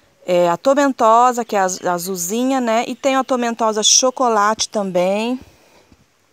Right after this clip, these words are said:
Quem mais? Quem mais, gente, que eu tenho? E tenho outras aqui que não estão aqui, mas que assim que vocês entrar em contato,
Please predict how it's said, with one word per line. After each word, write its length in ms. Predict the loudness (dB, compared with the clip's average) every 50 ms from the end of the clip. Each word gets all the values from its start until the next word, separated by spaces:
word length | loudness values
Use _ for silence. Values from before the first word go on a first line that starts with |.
| _ _ _ _ _ _ _ _ -18 -18 -18 _ _ _ _ _ -16
Quem 200 | -12 -8 -6 -4
mais? 640 | -2 -2 0 0 -2 -4 -6 -6 -6 -6 -6 -8 -8 -8
Quem 140 | -8 -8 -6
mais, 260 | -6 -6 -6 -8 -8
gente, 300 | -10 -14 -14 -14 -16 -14
que 60 | -16
eu 80 | -18 -18
tenho? 760 | _ _ -10 -8 -8 -8 -8 -10 -10 -10 -12 -12 -12 -14 -16 _ -20 -20 _ _ _ _ _ _ _ _ _ _ _ _ _ _ _ _ _ _ _ _ _ _ _ _ _ _ _ _ _ _ _ _ _ _
E 80 | -20 -10
tenho 320 | _ 0 0 2 2 2
outras 400 | 2 2 2 0 0 -4 -4 -4
aqui 240 | -4 -4 -6 -10 -12
que 140 | -10 -8 -8
não 160 | -6 -4 -4
estão 400 | -4 -6 -4 -4 -2 -2 -2 -2
aqui, 580 | -4 -4 -8 _ -14 -12 -12 -10 -10 -12 -14 -16 _ _ _ _ _ _ _
mas 340 | -12 -8 -6 -6 -6 -8 -12
que 480 | _ -14 -10 -8 -6 -4 -4 -2 -2 -2
assim 300 | -4 -6 -8 -12 -12 -12
que 120 | -12 -10
vocês 420 | -10 -10 -10 -8 -8 -8 -8 -8 -10
entrar 300 | -12 -10 -10 -10 -10 -10
em 60 | -10
contato, 880 | -14 -14 -16 -16 -12 _ -6 -4 -4 -4 -6 -10 _ -12 -12 -12